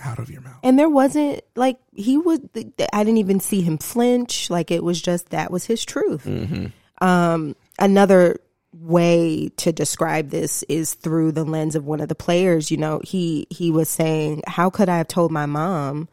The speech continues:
Speaker 1: Yeah.
Speaker 2: that, you know, this coach was essentially telling me to do the same stuff?"
Speaker 1: Yeah.
Speaker 2: You know, referring to stealing from Walmart and all that other stuff that my mom has been trying to get me to stop doing on the streets.
Speaker 1: Yeah.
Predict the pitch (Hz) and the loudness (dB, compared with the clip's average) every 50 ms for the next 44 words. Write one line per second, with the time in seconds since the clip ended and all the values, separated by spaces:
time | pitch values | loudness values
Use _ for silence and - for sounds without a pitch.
0 | - - 85 95 107 107 - _ - 156 175 170 165 165 160 - - _ _ _ | -8 -2 0 0 0 0 -4 _ -8 -2 0 0 2 0 -2 -4 -6 _ _ _
1 | _ - 170 180 170 165 160 160 156 151 160 170 165 - 170 170 - - - - | _ -2 2 2 4 4 2 0 0 -2 -4 -4 -2 0 0 0 0 -2 -4 0
2 | 196 180 190 190 180 - - 165 170 156 156 156 - - 170 165 - 160 160 165 | 2 4 4 2 2 0 -2 0 0 0 0 -2 -4 -2 -4 -4 -4 -4 -4 -6
3 | 156 - 175 175 175 175 170 160 160 156 147 151 160 147 151 - - 165 156 151 | -4 -2 -2 -2 0 0 0 0 -2 -2 0 0 0 0 -2 -2 -2 -2 -2 -2
4 | 151 - - - - 185 226 220 156 147 151 151 - - 78 78 82 95 - _ | -4 -4 -4 -2 0 0 2 2 0 0 -2 -4 -6 -10 -10 -8 -8 -10 -12 _
5 | _ _ _ _ - 160 165 156 151 147 139 131 - 160 165 - - 170 156 143 | _ _ _ _ -2 0 0 2 2 0 -2 -4 -4 -4 -4 -2 0 -2 0 0
6 | 143 143 - - 160 143 - - - 147 139 139 139 139 - 156 143 135 139 143 | -2 -4 -4 -4 -4 -4 -4 -4 -4 -4 -4 -4 -6 -4 -4 -4 -4 -4 -6 -6
7 | 143 143 151 143 139 143 143 139 131 139 143 143 139 139 147 143 - - - - | -6 -6 -6 -6 -6 -6 -6 -6 -6 -8 -8 -8 -8 -6 -6 -2 0 0 0 0
8 | - - - - - - 143 151 - - - _ _ _ _ _ - 185 190 180 | -2 -6 -6 -4 -4 -4 -6 -8 -10 -16 -20 _ _ _ _ _ 2 4 4 6
9 | 180 185 185 185 196 196 202 208 208 190 - 202 185 180 - 220 202 202 202 185 | 6 4 4 4 4 4 4 4 4 2 2 2 0 2 2 2 2 2 2 2
10 | 202 190 - 190 196 196 - 226 208 202 - 196 220 226 226 233 233 240 247 - | 2 2 2 2 0 0 2 2 0 2 2 4 4 4 4 4 4 2 2 2
11 | - 415 440 427 - - 87 82 80 87 | 2 2 2 2 0 -2 -2 -2 -2 -4